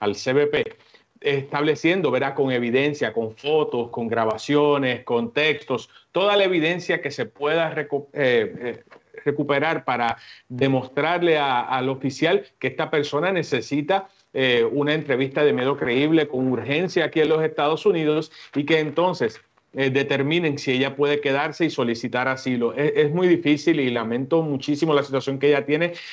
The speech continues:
Si, si tienen un abogado de confianza, hablen con él y díganle que ustedes quieren solicitar un parol humanitario. Si no tienen a alguien que les pueda ayudar,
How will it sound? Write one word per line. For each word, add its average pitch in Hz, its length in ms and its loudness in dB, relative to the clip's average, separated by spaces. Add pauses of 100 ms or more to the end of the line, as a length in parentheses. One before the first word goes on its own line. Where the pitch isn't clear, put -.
(140)
Si, 143 640 2
si 147 160 -4
tienen 156 240 2
un 196 100 2
abogado 160 400 4
de 160 60 2
confianza, 139 580 -2
hablen 139 240 2
con 151 220 0
él 139 240 0
y 127 100 -2
díganle 156 380 2
que 139 80 -4
ustedes 135 320 0
quieren 143 200 0
solicitar 135 600 -2 (280)
un 147 220 -2
parol 139 400 2 (100)
humanitario. 123 760 0
Si 123 180 -2
no 135 140 0
tienen 165 240 2
a 151 140 0
alguien 160 280 2
que 156 80 0
les 139 120 0
pueda 151 160 2
ayudar, 165 340 0